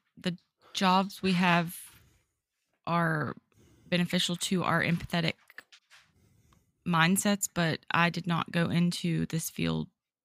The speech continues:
and become em-, empathetic. I have always been empathetic, and I've always been able to put myself in another person's position because you never know what could happen that could put you right there. And it's not our place to judge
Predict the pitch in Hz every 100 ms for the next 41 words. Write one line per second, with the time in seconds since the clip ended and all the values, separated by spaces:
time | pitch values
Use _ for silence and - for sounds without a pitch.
0 | _ _ _ _ _ _ _ 180 165 160
1 | - 208 214 151 175 - - 170 - 160
2 | 160 - 165 165 170 - 160 165 160 -
3 | 147 160 165 156 160 - 160 160 160 _
4 | - - _ _ _ _ _ - 190 185
5 | 190 180 - 180 175 170 170 - 180 165
6 | 196 - 170 - 170 165 - 165 160 160
7 | - 165 160 175 175 170 - 170 160 165
8 | 175 180 170 - 175 160 165 - 170 170
9 | 165 165 160 156 160 151 - - 160 156
10 | 175 175 170 - - 165 - _ _ -
11 | 180 - 151 160 165 - 165 160 - -
12 | 165 160 165 - 170 170 175 - 170 -
13 | 165 165 160 165 151 -